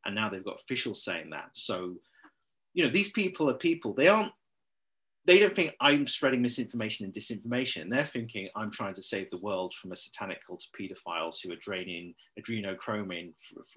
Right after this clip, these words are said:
chromin or whatever they call it, from the brains of children as they torture them."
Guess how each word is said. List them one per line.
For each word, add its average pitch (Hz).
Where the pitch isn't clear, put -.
chromin 92
or 87
whatever 87
they 85
call 95
it, -
from 101
the 98
brains 98
of 92
children 131
as 104
they 95
torture -
them." 78